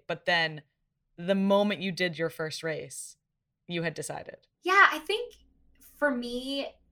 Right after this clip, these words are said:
Speaker 2: all of the things that I did before that really set me up well
Speaker 1: Yeah.
Speaker 2: for cycling. Um, and this is something I think that can be a challenge, especially for young athletes in a non-impact sport, is, you know, cycling, if you get into it too early and too focused, too disciplined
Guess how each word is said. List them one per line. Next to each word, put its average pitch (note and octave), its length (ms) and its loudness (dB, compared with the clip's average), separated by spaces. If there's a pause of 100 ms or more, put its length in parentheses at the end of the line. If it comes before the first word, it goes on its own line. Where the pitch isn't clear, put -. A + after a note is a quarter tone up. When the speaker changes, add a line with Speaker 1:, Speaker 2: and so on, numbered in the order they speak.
(160)
Speaker 2:
all A#3+ 240 6
of B3 60 -10
the B3+ 80 -6
things G3+ 300 -6
that G#3 100 -4
I F#3 120 -4
did F3 200 -8
before E3+ 400 -4
that G#3 220 2
really F3+ 200 -4
set F3 320 -2
me F3 140 -8
up D#3+ 180 -6
well D3+ 460 -4
Speaker 1:
Yeah. D3 200 -4
Speaker 2:
for B3 140 -6
cycling. C#4+ 760 -8 (140)
Um, E3 440 -2
and G#3 140 -10
this C#4+ 200 -4
is C#4 100 -8
something G#3 280 -4
I E3+ 160 -4
think F3+ 200 -12
that D#3+ 200 -8
can F3 120 -16
be E3+ 140 -6
a E3 60 -6
challenge, D#3+ 560 -6
especially F3 460 -4
for F3 140 -6
young D#3 280 -6
athletes D3 680 -8
in D#3 180 -10
a D3+ 380 -8 (280)
non-impact F#3 800 0
sport, - 440 -6 (160)
is, D#3 420 -6 (260)
you G#3+ 80 -8
know, A3 60 4
cycling, B3 420 4
if F#3 80 -12
you G#3+ 100 -10
get B3 140 -2
into G#4 260 -6
it - 140 -6
too - 280 -8
early F3 400 -2
and D#3+ 160 -12
too B3 280 -8
focused, F#3 520 -6
too G3+ 120 -14
disciplined E3+ 680 -8